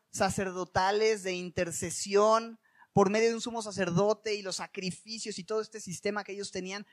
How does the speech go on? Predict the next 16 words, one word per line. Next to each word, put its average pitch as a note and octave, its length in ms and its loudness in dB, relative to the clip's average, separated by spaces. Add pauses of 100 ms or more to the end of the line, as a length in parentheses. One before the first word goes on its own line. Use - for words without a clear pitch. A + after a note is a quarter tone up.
(140)
cuando A#3+ 220 2
realmente E4 360 4
eso C#4+ 120 -6
ya C4+ 120 -6
no C4 100 -6
era A#3+ 120 -4
necesario, A#3 600 0
porque G#3+ 380 -2 (240)
Jesús C#4 720 6
vino A#3+ 280 -2
a A3+ 60 0
ser A3+ 280 0
el G3+ 140 -2
sacrificio G#3 540 2
perfecto, F#3+ 560 4
¿cierto? G3 480 -2